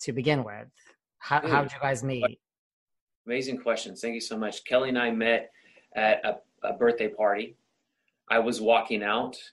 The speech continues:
Speaker 2: She was walking in. And in that time in my life, uh,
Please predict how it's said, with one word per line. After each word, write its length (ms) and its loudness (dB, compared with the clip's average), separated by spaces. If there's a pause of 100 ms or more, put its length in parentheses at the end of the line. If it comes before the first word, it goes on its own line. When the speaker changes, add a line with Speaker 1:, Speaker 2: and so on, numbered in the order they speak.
(140)
Speaker 2:
She 240 -4
was 180 -2
walking 440 4
in. 360 -4 (880)
And 460 2 (400)
in 200 2
that 240 4
time 220 2
in 60 2
my 140 4
life, 420 4
uh, 340 0